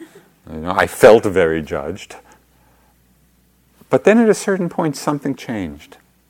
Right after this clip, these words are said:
You know, after going through that for quite a while.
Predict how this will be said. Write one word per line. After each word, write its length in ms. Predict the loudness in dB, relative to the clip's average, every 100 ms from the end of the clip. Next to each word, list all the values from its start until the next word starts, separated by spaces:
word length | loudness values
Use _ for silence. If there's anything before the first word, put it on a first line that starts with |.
| _ _ _ _ _ _ _ _ -8
You 80 |
know, 60 | -8
after 260 | -8 -4 4
going 300 | 6 6 2
through 180 | -8
that 240 | -8 -10 -12
for 300 | -20 -14 -14
quite 280 | -8 -6 -6
a 60 |
while. 400 | -8 -8 -10 -12